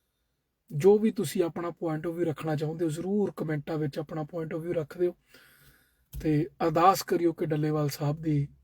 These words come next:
ਜਿਹੜੀ ਆ ਸਿਹਤ ਉਹ ਠੀਕ ਰਵੇ, ਤੰਦਰੁਸਤ ਰਹਿਣ ਉਹ, ਪਰਮਾਤਮਾ ਉਹਨਾਂ ਨੂੰ ਲੰਬੀ ਉਮਰ ਦੇਵੇ।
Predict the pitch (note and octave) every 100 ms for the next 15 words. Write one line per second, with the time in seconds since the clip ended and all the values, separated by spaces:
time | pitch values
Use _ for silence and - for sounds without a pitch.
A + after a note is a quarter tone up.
0 | _ - D#3+ D#3+ D#3+ D3 C3+ _ _ _
1 | - - F3 C4 - - F3+ - - F#3+
2 | F#3 E3 E3 D#3 D#3+ D#3 E3 - E3 D#3+
3 | D#3+ D3 D3 _ _ _ - D#3 D3+ D3
4 | E3 E3+ D#3 D#3+ F3 F#3 E3 D#3 D#3 D#3